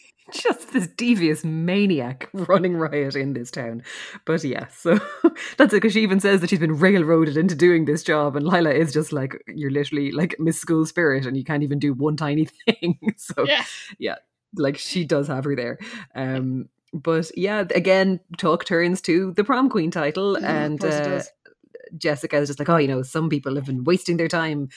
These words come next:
Speaker 1: campaigning, or rather pretending not to campaign." Um, and Lila is like, "What makes you so sure people are gonna vote for you rather than Liz?"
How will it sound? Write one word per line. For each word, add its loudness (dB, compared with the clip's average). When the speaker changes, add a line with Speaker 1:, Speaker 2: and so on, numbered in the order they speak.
Speaker 1:
campaigning, -2
or -2
rather -2
pretending -2
not -2
to -10
campaign." -4
Um, -6
and -2
Lila 2
is 0
like, -2
"What 0
makes -2
you -8
so 0
sure 0
people -4
are -2
gonna -2
vote -2
for -8
you -2
rather 0
than -6
Liz?" -6